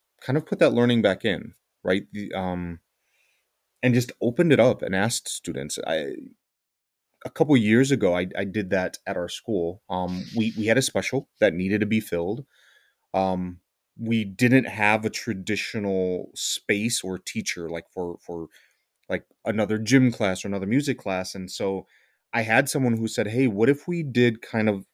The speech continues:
like, like you mentioned, right, a passion project?" And I said, "Hey, that, that sounds great. Like, let's run it. Let's see what happens." And the things that students came up with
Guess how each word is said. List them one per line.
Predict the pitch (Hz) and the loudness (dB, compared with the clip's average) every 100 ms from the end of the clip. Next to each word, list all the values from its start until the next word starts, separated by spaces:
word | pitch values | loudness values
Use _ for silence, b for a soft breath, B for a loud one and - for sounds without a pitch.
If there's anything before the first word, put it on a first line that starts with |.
| _ | _
like, | 110 104 - | 2 2 0
like | 104 101 | -4 -2
you | 101 | 2
mentioned, | 127 160 - 87 | 2 2 0 2
right, | 92 | 2
a | - | 2
passion | 110 113 98 82 | 0 0 -2 -8
project?" | - - - - - - _ _ _ _ _ _ - | -10 -12 -10 -14 -16 -20 _ _ _ _ _ _ -2
And | 135 | 0
I | |
said, | 143 131 | 2 4
"Hey, | 196 107 - | 4 4 2
that, | 110 113 | 0 0
that | 113 | 0
sounds | 127 117 | 0 2
great. | 120 92 | 4 4
Like, | 101 98 | 2 2
let's | 127 - | 2 4
run | 113 113 | 4 6
it. | 175 110 | 4 2
Let's | 113 - | -2 0
see | 117 | -2
what | 104 | 0
happens." | 98 120 151 113 104 107 98 - _ _ _ _ _ _ _ _ | 0 -2 0 -2 -2 -6 -10 -16 _ _ _ _ _ _ _ _
And | 139 135 135 131 123 127 - _ _ _ _ _ _ _ _ _ _ | 2 6 6 6 2 -2 -8 _ _ _ _ _ _ _ _ _ _
the | 143 131 | 2 2
things | - 151 151 180 170 | 4 6 8 6 6
that | 151 | 4
students | - - 123 120 113 | 0 0 2 2 0
came | - 104 98 | -2 -2 0
up | 101 - | -2 -4
with | - - - _ | -10 -10 -14 _